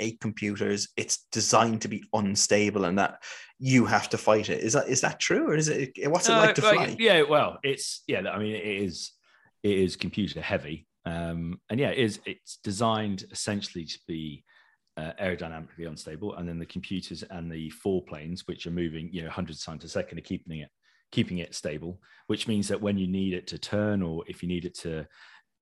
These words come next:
Speaker 2: you know, operate in a certain way, then it bec-, it can be used to be a very maneuverable aircraft because it can change its balance quite quickly. Uh, and essentially, again, you know, talking layman's terms, if you can imagine a hose pipe bent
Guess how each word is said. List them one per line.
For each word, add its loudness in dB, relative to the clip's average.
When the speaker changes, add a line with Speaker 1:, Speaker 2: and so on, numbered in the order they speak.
Speaker 2:
you -6
know, -8
operate -4
in -8
a -8
certain -4
way, -8
then -6
it -10
bec-, -16
it -14
can -8
be -8
used -6
to -12
be -6
a -8
very -4
maneuverable -2
aircraft -10
because -14
it -16
can -12
change -12
its -14
balance -10
quite -12
quickly. -14
Uh, 2
and 0
essentially, 0
again, -10
you -4
know, -10
talking -4
layman's 0
terms, -8
if -8
you -2
can -4
imagine -4
a -6
hose -2
pipe -2
bent -2